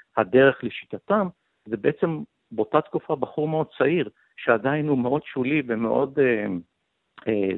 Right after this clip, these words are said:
זוטר בתוך התנועה הציונית. לימים יהפוך להיות מנהיג מאוד מאוד חשוב, שיתווה דרך ומסלול אחר ממה שהיה מקובל דאז בתנועה הציונית, זה זאב ז'בוטינסקי. כלומר,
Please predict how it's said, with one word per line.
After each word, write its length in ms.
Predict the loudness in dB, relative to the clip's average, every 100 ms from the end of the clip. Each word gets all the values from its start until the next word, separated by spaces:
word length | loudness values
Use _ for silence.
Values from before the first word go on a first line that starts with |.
| -6
זוטר 360 | -12 2 2 4
בתוך 300 | 0 -4 -4
התנועה 260 | 0 0
הציונית. 520 | 0 -2 0 0 -2 -6 -20 -10 -2
לימים 380 | 0 2 2
יהפוך 320 | 2 0 0 2
להיות 240 | 2 2
מנהיג 240 | 0 0
מאוד 200 | 0 0
מאוד 140 | 0 -4
חשוב, 320 | -4 -2 -2 -4 -20
שיתווה 460 | -4 -4 -2 4 4
דרך 400 | 6 4 2 -4
ומסלול 680 | -2 2 2 0 -2 2 2 0
אחר 400 | -6 -2 2 2 0 -8 -10 -2
ממה 200 | 2 2
שהיה 1200 | 0 0 2 2 2 0 0 -2 -2 -6 -2 0
מקובל 420 | 0 0 0 2 4
דאז 300 | 4 4 4
בתנועה 260 | 0 0 -2
הציונית, 300 | 0 -4 -4 -10 _
זה 160 | -10 2
זאב 180 | 4 4
ז'בוטינסקי. 600 | 2 0 -2 -2 -4 -12 -20 _ _
כלומר, 220 | -6 -4